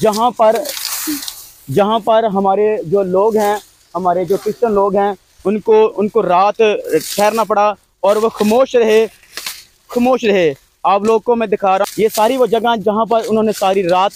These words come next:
गुजारी, ये वो area है। तो कितना दर्दनाक वो दिन होगा जिस दिन मेरे लोग यहाँ पर रात गुजारी उन्होंने।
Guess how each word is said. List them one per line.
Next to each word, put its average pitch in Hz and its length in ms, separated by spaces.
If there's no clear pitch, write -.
गुजारी, 214 400
ये 196 360
वो 202 220
area 180 360
है। 190 240
तो 196 280
कितना 294 380
दर्दनाक 226 920
वो 185 140
दिन 285 220
होगा 247 320
जिस 202 200
दिन 226 280
मेरे 196 200
लोग 220 320
यहाँ 196 300
पर 190 180
रात 190 380
गुजारी 165 420
उन्होंने। 151 340